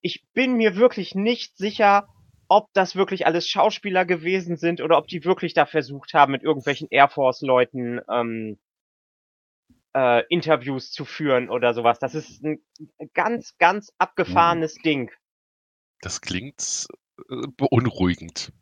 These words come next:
Speaker 1: <laughs> Und, und, und, äh, es, es hat eine der, äh, eine der wenigen Szenen in einem Film, die mir als Kind schon, ähm, Albträume bereitet haben.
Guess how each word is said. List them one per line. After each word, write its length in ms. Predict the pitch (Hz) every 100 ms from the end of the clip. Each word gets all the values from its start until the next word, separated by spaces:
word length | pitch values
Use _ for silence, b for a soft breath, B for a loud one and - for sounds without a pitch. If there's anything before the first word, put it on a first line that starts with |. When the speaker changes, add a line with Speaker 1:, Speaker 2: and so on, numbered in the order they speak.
| _ 180
Speaker 1:
<laughs> 920 | - - - _ _ _ - - 240 - _ B B B B _ _ _ _ _ - - - - - - - - - - - - - _
Und, 280 | 175 180 175
und, 260 | 165 170
und, 400 | - 165 160 156 -
äh, 320 | 151 147 147
es, 180 | 151 156
es 200 | - -
hat 180 | 226 -
eine 340 | 170 196 214 175
der, 440 | 175 175 175 170 _ _ _ _ -
äh, 420 | 151 147 147 143 - _ _ _ _ _ _ -
eine 180 | 156
der 160 | 165 156
wenigen 360 | 214 262 247 233
Szenen 340 | - 214 269
in 100 | 262
einem 260 | 202 220 226
Film, 400 | - 226 254 220
die 140 | 202
mir 120 | 208
als 220 | 160 170
Kind 360 | - 233 262 269
schon, 600 | - - 208 208 208 202
ähm, 240 | - 185 -
Albträume 640 | 170 196 - 180 143 143 127
bereitet 640 | 143 135 120 117 135 -
haben. 400 | 127 113 110